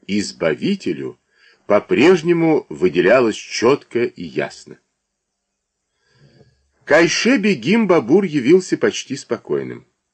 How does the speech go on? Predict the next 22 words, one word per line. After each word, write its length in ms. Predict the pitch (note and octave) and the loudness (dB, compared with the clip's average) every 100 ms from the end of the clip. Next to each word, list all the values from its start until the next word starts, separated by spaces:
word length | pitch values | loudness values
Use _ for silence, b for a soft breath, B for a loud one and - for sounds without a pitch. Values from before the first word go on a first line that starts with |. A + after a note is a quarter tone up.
| _ _ _ _ _ _ _ _ _ | _ _ _ _ _ _ _ _ _
"Когда-то 1000 | - C#3+ C#3 E2 C3 G3+ G#3+ G#3+ G#3 G3+ - | 2 2 2 0 2 4 4 4 6 4 2
вы 260 | E3 B2 | -2 0
считали 720 | F#3 - - B2 A#2 D3+ E3 | 0 -2 -4 0 2 2 2
меня 380 | D#3 D3 G#2 C3 | 0 0 2 0
своим 440 | C#3+ F2+ F#2+ B2 C#3 | -2 0 2 2 -4
спасителем 1000 | - A2+ G2+ - G2 - D2 C2 A#1 _ _ _ _ _ | -4 -2 -2 -2 -6 -4 -8 -8 -14 _ _ _ _ _
и 100 | C#2+ | -10
дарили 500 | D2 E2+ E2+ B2+ A#2+ | -2 0 0 0 0
алмазы. 720 | - G#2 F#2+ C3 G#2+ - C2+ _ _ _ _ b b b b | 0 -4 -2 -2 -2 -6 -20 _ _ _ _ b b b b
Вы 280 | D2+ D2+ C#3 | -4 2 2
просили 580 | C#3+ D3+ - F#3 G3+ G3 | 4 0 2 0 2 2
передать 600 | E3+ C#3 A#2 D#3+ D#3 - | 2 0 2 2 2 -2
мне 180 | D#3+ D#3+ | -2 -2
свое 480 | - G2+ F#2+ A2 | 0 0 4 4
пожелание – 840 | - B2+ B2 D3+ D#3+ F#2+ C2+ B1 B1 b b b b | 4 0 2 0 0 -2 -8 -12 -16 b b b b
взойти 560 | C#2 D2 B2+ A#2+ - C#3 | -8 2 4 4 2 2
на 160 | A#2 | 2
трон 520 | - G2 A2 F3+ G3 | 0 2 6 6 4
и 180 | F#3 G2+ | -2 -2
украсить 760 | G2 - - A#2+ D#3 D3 C#3 - | -2 -2 0 0 0 -6 -12 -10
ими 220 | F#2+ A2 | -8 -8
корону. 480 | G#2+ G2 D#2 B1+ | -6 -8 -8 -12